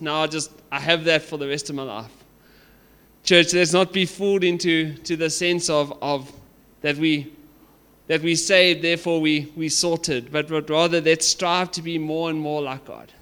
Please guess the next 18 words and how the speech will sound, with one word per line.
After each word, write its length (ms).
Let's 180
strive 440
to 100
look 360
more 280
and 100
more 220
like 200
our 120
Father 340
who's 280
in 100
heaven. 360
Why? 260
Because 460
our 160
calling 520
from, 420